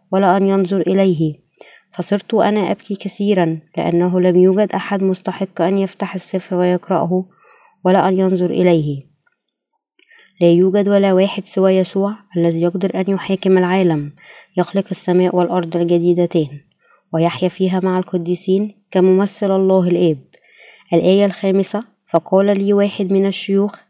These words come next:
لا تبكي، هوذا قد غلب الأسد الذي من سبط يهوذا، أصل داوود، ليفتح السفر ويفك ختومه السبعة." هنا عبارة الأسد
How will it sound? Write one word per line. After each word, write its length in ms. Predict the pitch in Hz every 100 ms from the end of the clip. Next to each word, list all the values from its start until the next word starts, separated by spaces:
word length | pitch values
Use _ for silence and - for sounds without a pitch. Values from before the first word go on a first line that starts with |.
| -
لا 120 | 190
تبكي، 460 | 185 202 - - _ _ _ - _ 170
هوذا 280 | 170 180 196
قد 200 | 196 190
غلب 300 | 196 202 190
الأسد 440 | 175 190 202 180
الذي 340 | 185 190 190
من 140 | 196 190
سبط 340 | - 190 -
يهوذا، 500 | 190 180 190 190 202 - - - - _
أصل 300 | 196 - 202
داوود، 400 | 185 185 190 190
ليفتح 440 | 190 190 - 190 185
السفر 460 | - - 185 - - _
ويفك 460 | 170 165 - 190 -
ختومه 600 | 185 185 - 190 185 180
السبعة." 480 | - 190 170 151 151 _ _ _ _ _ _
هنا 140 | 196 220
عبارة 420 | 208 202 208 208
الأسد 440 | 202 - 185 208